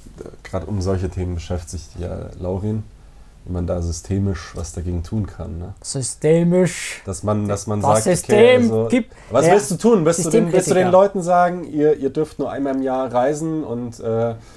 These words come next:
Speaker 1: müsst einen driftigen Grund angeben
Speaker 2: Hör
Speaker 1: oder
Speaker 2: zu,
Speaker 1: so?
Speaker 2: genau das haben wir vor, in der Vorbereitung, das klingt so professionell, <laughs> in
Speaker 1: Ja.
Speaker 2: der Vorbereitung besprochen, der, der, der Moritz und ich,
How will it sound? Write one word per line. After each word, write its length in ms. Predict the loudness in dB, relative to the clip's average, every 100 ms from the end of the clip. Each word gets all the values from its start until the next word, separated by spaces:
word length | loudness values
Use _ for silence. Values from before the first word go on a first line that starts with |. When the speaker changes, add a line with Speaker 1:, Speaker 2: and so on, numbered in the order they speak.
| -14
Speaker 1:
müsst 240 | -8 -8 -6
einen 80 | -6
driftigen 340 | -6 -4 -2
Grund 220 | 0 -2
angeben 640 | -2 -6 -4 -4 -4 -8 -6
Speaker 2:
Hör 80 | -2
Speaker 1:
oder 40 |
Speaker 2:
zu, 140 | 0 0
Speaker 1:
so? 160 | -2 -10 -8
Speaker 2:
genau 260 | -6 -2 -2
das 160 | -4
haben 140 | -4 -2
wir 280 | -2 -4 -8 -20 -20
vor, 360 | -6 0 0 0
in 60 | -4
der 100 | -8
Vorbereitung, 920 | 0 0 2 -4 -6 -8 -8 -8 -10
das 120 | -8
klingt 220 | -6 -6
so 240 | -4 -6 -8
professionell, 680 | -10 -8 -6 -4 -4 -4 -6
<laughs> 840 | -6 -8 -8 -12 -12 -14 -20 -10 -4
in 240 | -2 0
Speaker 1:
Ja. 60 | 0
Speaker 2:
der 80 | 2
Vorbereitung 580 | 2 2 0 0 -2
besprochen, 460 | -4 -6 -8 -6 -6
der, 160 | -6 -8
der, 300 | -8 -8 -10
der 260 | -10 -10
Moritz 380 | -8 -8 -6 -8
und 100 | -8
ich, 240 | -10 -10